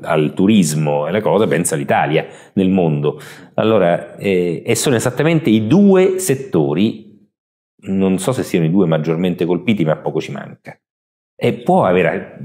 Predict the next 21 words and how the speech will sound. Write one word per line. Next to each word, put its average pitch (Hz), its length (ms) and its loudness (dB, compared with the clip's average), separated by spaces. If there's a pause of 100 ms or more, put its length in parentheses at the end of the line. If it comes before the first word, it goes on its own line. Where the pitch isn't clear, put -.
cioè, 120 180 0
può - 200 -2
essere, - 480 0 (540)
adesso 87 520 -2
sto - 200 -6
facendo 80 380 0
un 76 180 -4
volo 87 200 2
pindarico, 80 440 0
magari 69 420 -2
dico 73 220 -6
una 71 160 -2
sciocchezza, - 720 -10 (540)
eh, 78 760 -2
può 151 100 0
essere 160 280 2
un 90 160 2
modo 98 960 0
per, 87 1040 0 (160)
ehm, 151 960 -4 (680)
annullare 98 1200 2